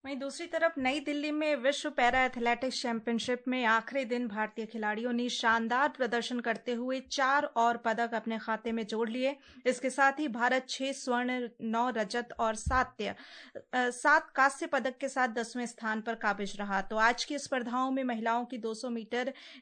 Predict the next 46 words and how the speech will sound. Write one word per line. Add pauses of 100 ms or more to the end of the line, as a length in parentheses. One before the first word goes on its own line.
टी
ट्वेल्व
दौड़
में
आज
सिमरन
शर्मा,
सौ
मीटर
टी (140)
थर्टी
फ़ाइव
दौड़
में
प्रीति
पॉल (380)
और (120)
जेवलिन
थ्रो
के
एफ़
फ़ोर्टी
वन
में
नवदीप
ने
रजत
पदक
जीते
हैं। (320)
वहीं
संदीप
ने
दो
सौ
मीटर
टी
फ़ोर्टी
फ़ोर
स्पर्धा
में
कांस्य
पदक
अपने
नाम
किया।